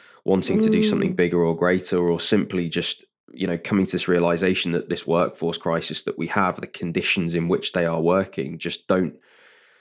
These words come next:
Speaker 1: that they aren't, they aren't able to sustain that. And where does that leave them? Where does that leave them with their
Speaker 2: Yeah.
Speaker 1: sense of wanting to do something good and meaningful if they can't hack
Speaker 2: Yeah.
Speaker 1: the conditions that they're in,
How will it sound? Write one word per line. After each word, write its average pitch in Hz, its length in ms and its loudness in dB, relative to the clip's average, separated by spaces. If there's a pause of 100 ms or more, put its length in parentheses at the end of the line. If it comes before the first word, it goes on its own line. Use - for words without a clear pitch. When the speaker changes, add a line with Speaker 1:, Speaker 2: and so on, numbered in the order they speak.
(480)
Speaker 1:
that - 440 -4
they 98 260 -2
aren't, 104 640 0 (540)
they 98 100 0
aren't 110 300 0
able 107 440 4
to - 140 -2
sustain 107 560 2
that. 85 160 -2
And 87 100 -4
where 95 120 4
does 98 100 0
that 80 160 -2
leave 107 300 4
them? - 260 -4
Where 104 140 2
does 104 100 -2
that 107 140 0
leave 110 260 4
them 92 160 0
with 87 140 -2
their 107 200 2
Speaker 2:
Yeah. 214 100 6
Speaker 1:
sense 208 260 2
of 85 100 -10
wanting 85 340 -6
to 90 100 -10
do 85 140 -6
something 82 360 -2
good 76 300 -2 (100)
and 87 140 -2
meaningful 85 640 0
if - 160 0
they 90 80 0
can't 87 340 -2
hack - 360 -2
Speaker 2:
Yeah. 98 140 -2
Speaker 1:
the 85 80 -4
conditions 87 560 -2
that - 180 0
they're 85 240 2
in, 107 260 2